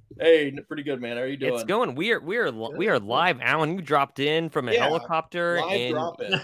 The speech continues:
Speaker 2: <laughs> and, and you got some good s-, we got some good stuff going on right before some trivia, which is good stuff.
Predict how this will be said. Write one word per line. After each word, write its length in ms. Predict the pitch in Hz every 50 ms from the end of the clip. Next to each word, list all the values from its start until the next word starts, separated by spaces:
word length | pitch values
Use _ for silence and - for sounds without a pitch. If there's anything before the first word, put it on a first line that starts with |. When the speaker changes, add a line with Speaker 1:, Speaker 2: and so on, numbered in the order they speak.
| - -
Speaker 2:
<laughs> 1080 | 202 165 - - - 139 131 - - _ _ _ _ _ _ _ _ _ _ _ _ -
and, 280 | 127 135 135 135 127
and 180 | 98 123 135 139
you 80 | 139 147
got 120 | 156 -
some 120 | - 156
good 160 | 131 156 165 -
s-, 100 | - 135
we 140 | 143 147
got 160 | 135 156 151 -
some 120 | 156 135
good 120 | 139 151
stuff 240 | - - 160 143 107
going 340 | 101 120 120 135 143 135 117
on 220 | 117 127 151 151
right 120 | 127 131 151
before 260 | 151 - 160 160 147
some 120 | 147 139
trivia, 440 | 107 - 127 135 156 160 131 104 101
which 180 | 98 101 104 -
is 140 | 139 120 -
good 180 | 165 190 208
stuff. 480 | - - 233 269 - - 190 - _